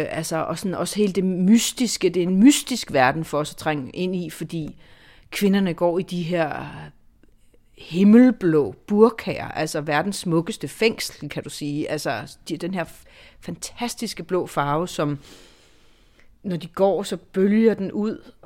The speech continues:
mod de her sandfarvede mure, og, og bjergene, der står med sne på toppen, og den blå himmel. Øhm, det handler jo om, og det gør det jo stadigvæk den dag i dag, altså det der med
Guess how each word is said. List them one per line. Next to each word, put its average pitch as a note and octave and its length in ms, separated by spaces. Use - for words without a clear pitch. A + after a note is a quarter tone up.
mod G3 340
de G#3 160
her F3+ 120
sandfarvede F3+ 960
mure, G3 680
og, C#3+ 240
og - 160
bjergene, F#3+ 500
der E3+ 100
står F3+ 380
med E3+ 180
sne F3+ 340
på - 120
toppen, F#3 680
og D#3 160
den D#3 100
blå F#3+ 280
himmel. G3 600
Øhm, E3 720
det E3 160
handler E3 320
jo F3 100
om, - 260
og E3 120
det E3 80
gør D#3+ 120
det E3 80
jo D#3+ 60
stadigvæk E3 320
den D#3+ 140
dag E3 140
i - 20
dag, E3+ 300
altså D#3+ 200
det E3+ 140
der F3 100
med E3 320